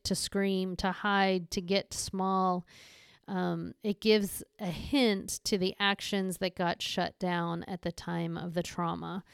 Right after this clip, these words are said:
So that is also another layer to kind of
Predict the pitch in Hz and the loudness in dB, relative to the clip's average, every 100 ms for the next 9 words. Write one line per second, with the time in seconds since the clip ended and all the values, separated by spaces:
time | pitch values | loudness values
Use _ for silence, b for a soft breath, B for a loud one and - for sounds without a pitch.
0 | B B B - - 190 202 - 208 180 | B B B -10 -2 2 2 2 -2 -2
1 | - 208 202 - 196 190 185 190 190 180 | -2 -2 0 2 4 4 2 2 2 2
2 | 175 185 190 185 175 170 - 175 180 180 | 2 2 2 2 2 0 -4 -6 -4 -2
3 | 180 175 170 170 | 0 0 0 -4